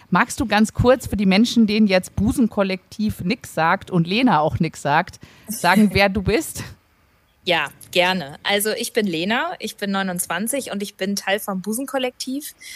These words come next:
Speaker 2: Das habe ich zusammen mit der Rea gegründet, ähm, im, ich glaube, es war April.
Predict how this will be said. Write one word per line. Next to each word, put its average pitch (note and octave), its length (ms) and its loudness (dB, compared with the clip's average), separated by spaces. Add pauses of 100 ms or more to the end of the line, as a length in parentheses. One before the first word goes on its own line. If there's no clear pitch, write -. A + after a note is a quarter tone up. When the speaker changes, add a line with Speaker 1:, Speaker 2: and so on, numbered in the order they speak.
(140)
Speaker 2:
Das F3+ 160 -4
habe G#3 140 -4
ich G#3+ 80 -6
zusammen G3 420 -2
mit F#3+ 160 -6
der E3+ 220 -4
Rea A#3+ 260 0
gegründet, A3+ 840 -6
ähm, F#3 400 -6 (380)
im, F#3+ 360 -2
ich - 120 -12
glaube, E3+ 260 -4
es - 120 -4
war D3+ 140 -4
April. A#3 600 -2